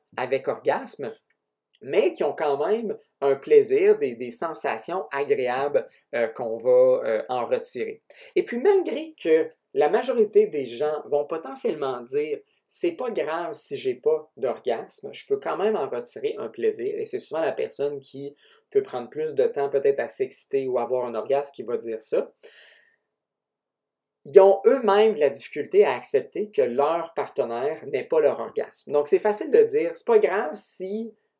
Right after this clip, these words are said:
euh, je te donne pas la valorisation de m'avoir donné un orgasme,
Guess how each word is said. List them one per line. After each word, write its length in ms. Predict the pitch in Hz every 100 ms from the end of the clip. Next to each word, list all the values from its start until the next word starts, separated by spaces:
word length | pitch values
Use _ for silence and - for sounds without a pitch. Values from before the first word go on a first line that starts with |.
| -
euh, 160 | 123
je 140 | 117 -
te 60 |
donne 220 | 147 143 139
pas 120 | 220
la 100 | 147
valorisation 800 | 139 139 - - - 160 180 147
de 80 |
m'avoir 320 | 143 123 135 147
donné 180 | 127
un 80 | 147
orgasme, 500 | 151 - 139 220 -